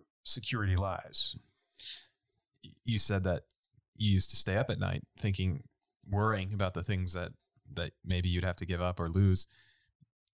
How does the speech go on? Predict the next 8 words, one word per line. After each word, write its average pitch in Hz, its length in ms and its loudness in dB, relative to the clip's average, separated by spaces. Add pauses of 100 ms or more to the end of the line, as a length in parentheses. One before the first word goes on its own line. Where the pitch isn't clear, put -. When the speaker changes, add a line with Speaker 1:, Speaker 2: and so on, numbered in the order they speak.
(120)
Speaker 2:
It 98 60 -2
reminds 98 360 2
me 95 140 4
of 87 160 0
something 98 480 0 (100)
Keller 101 380 0 (160)
said 85 320 2
once. 82 500 0